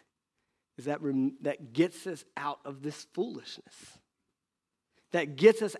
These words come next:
out of this despair in which we are hurting others and hurting ourselves. It gets us out of this Psalm two, nations that rage and are angry without any constructive outlet. He says, "I'll,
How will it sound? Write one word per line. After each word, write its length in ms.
out 220
of 180
this 160
despair 640
in 100
which 160
we 220
are 100
hurting 500
others 380
and 220
hurting 360
ourselves. 540
It 160
gets 180
us 140
out 200
of 140
this 160
Psalm 400
two, 380
nations 520
that 120
rage 580
and 100
are 160
angry 320
without 280
any 460
constructive 600
outlet. 560
He 60
says, 220
"I'll, 200